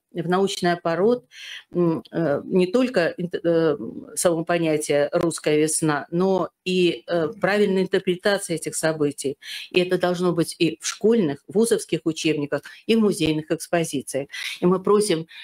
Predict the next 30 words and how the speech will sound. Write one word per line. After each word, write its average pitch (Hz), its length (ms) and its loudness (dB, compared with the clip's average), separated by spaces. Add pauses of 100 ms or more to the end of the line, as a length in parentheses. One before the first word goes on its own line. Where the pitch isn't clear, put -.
(160)
э, 170 180 0
Сергей 175 260 0
Евгеньевич, 220 380 0
Российское 175 440 0
историческое 170 460 0
общество 175 580 0 (300)
поддержать 185 600 0
эту 170 180 0
работу 151 640 -2
и 180 80 2
направить 175 640 -2
работу 156 540 -2 (240)
не 170 80 2
только 240 280 0
наших 160 360 -2
региональных 160 560 0
отделений 156 420 0
Севастополя 156 680 -2
и 151 40 -6
Крыма, 147 360 -2 (240)
но 220 220 2
и 185 140 0
региональных 180 460 0
лид-, 170 320 -2
отделений, 170 680 0 (340)
э, 160 300 0
Ру-, 185 140 0
Российского 160 460 0
исторического 156 480 0
общества, 156 440 -2